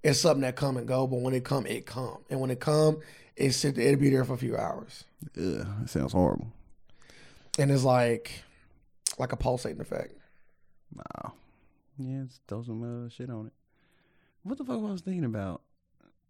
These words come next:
Speaker 2: I don't even know what you take for that.
Speaker 1: Tylenol.
Speaker 2: Just Tylenol? Hmm. I don't think I ever had a toothache.
Speaker 1: She don't want one. So, it's one, so
Speaker 2: <laughs>
Speaker 1: bro, I've experienced a lot of life. I've,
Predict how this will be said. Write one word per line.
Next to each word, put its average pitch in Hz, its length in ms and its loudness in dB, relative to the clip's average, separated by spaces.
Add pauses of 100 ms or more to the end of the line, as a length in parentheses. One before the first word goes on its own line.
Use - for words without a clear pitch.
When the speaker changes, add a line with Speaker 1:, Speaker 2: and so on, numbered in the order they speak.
(420)
Speaker 2:
I - 60 -10
don't 160 160 0
even 123 140 0
know 123 80 -4
what 127 200 -4
you 127 140 -6
take 143 240 -8
for - 120 -14
that. 62 160 -10 (1500)
Speaker 1:
Tylenol. 139 440 8 (340)
Speaker 2:
Just 98 160 -8
Tylenol? 110 400 -6 (300)
Hmm. 151 140 -6 (460)
I - 40 -20 (160)
don't 147 100 -8
think 120 140 -2
I 110 60 0
ever 110 120 0
had 113 120 -2
a - 20 -16
toothache. 113 340 -8 (400)
Speaker 1:
She - 200 0
don't 143 140 12
want 139 160 6
one. 120 160 0 (180)
So, 131 280 0
it's 135 120 4
one, 135 260 12
so 294 600 10
Speaker 2:
<laughs> - 40 2
Speaker 1:
bro, 143 120 6
I've 139 200 10
experienced 139 420 2
a 123 40 0
lot 123 180 6
of 123 80 4
life. 117 260 0
I've, 127 280 2